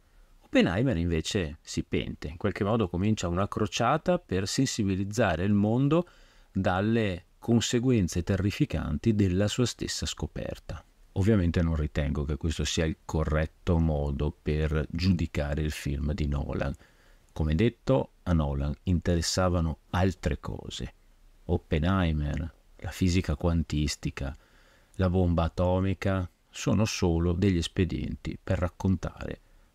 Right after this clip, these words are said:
una storia a uso e consumo di Nolan, perfetta per il suo modo di intendere il cinema e perfetta per il suo modo di raccontare le storie, sempre legate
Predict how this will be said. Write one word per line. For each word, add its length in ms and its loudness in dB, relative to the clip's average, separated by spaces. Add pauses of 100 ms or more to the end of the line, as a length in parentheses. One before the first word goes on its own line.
(160)
una 240 6
storia 720 0
a 220 -8 (100)
uso 360 2
e 40 4
consumo 600 0
di 160 0
Nolan, 480 -2
perfetta 760 -2 (300)
per 320 2
il 140 0
suo 220 -2
modo 320 2
di 100 0
intendere 500 0
il 120 -4
cinema 540 -4 (540)
e 220 0
perfetta 720 -2
per 600 -2 (120)
il 160 -2
suo 200 -2
modo 300 0
di 120 2
raccontare 800 -2
le 140 2
storie, 640 -2 (300)
sempre 540 2
legate 680 -2